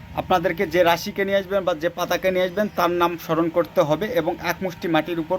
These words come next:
প্রয়োগ করতে হবে এবং এটি তার উপরে ফেলে দিতে হবে। আর আমাদের কাছ থেকে যারা পরীক্ষিত ডায়েরি এবং সামগ্রী সংগ্রহ করবেন তাদের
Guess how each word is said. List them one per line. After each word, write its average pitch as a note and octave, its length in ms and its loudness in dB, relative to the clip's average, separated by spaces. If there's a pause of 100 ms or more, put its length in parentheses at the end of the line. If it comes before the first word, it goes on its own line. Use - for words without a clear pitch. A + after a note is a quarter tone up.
প্রয়োগ C#3+ 280 0
করতে D3 260 -4
হবে D3 220 -4
এবং A#3 340 0 (880)
এটি F3+ 320 0 (100)
তার F3 140 6
উপরে F3 260 4
ফেলে D#3 260 0
দিতে B2 220 -6
হবে। G#2+ 180 -6 (100)
আর C#3+ 160 0
আমাদের G3+ 380 2
কাছ G#3 260 -2
থেকে G#3+ 200 -4
যারা G3+ 320 2 (140)
পরীক্ষিত G#3+ 560 -2
ডায়েরি G3 500 2 (240)
এবং F3 240 -2
সামগ্রী F#3 480 -4
সংগ্রহ F#3 420 4
করবেন G#3 480 -2
তাদের G3 260 -2